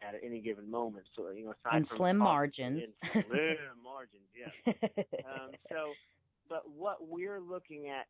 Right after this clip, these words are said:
Speaker 1: now, um, to help us decide,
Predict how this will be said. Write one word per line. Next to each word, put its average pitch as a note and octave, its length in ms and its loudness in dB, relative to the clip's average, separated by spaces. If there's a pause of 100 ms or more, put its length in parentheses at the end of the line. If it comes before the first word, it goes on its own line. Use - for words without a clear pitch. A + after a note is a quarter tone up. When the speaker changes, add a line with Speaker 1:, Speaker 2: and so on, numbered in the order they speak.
(140)
Speaker 1:
now, B2 640 0 (460)
um, A2 440 -12 (180)
to B2+ 60 -6
help C3+ 320 4
us B2+ 120 2 (160)
decide, B2 640 -2